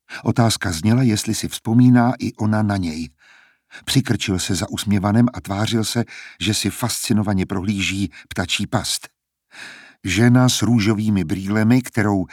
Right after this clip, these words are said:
jeden z vědců srdečně představil jako naši doktorku Kájovou,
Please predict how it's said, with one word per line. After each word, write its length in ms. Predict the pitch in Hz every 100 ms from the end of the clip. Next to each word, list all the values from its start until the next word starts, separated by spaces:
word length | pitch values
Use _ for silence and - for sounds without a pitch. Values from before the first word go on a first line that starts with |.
| - -
jeden 380 | 98 107 104
z 80 | 90
vědců 460 | 82 117 - - 80
srdečně 540 | - 107 110 - 95
představil 600 | - 110 - 107 104 104 - - -
jako 400 | 104 - 98 90 - -
naši 480 | 107 107 131 - 101
doktorku 560 | 113 113 - 101 - 95
Kájovou, 800 | - 87 95 107 101 120 147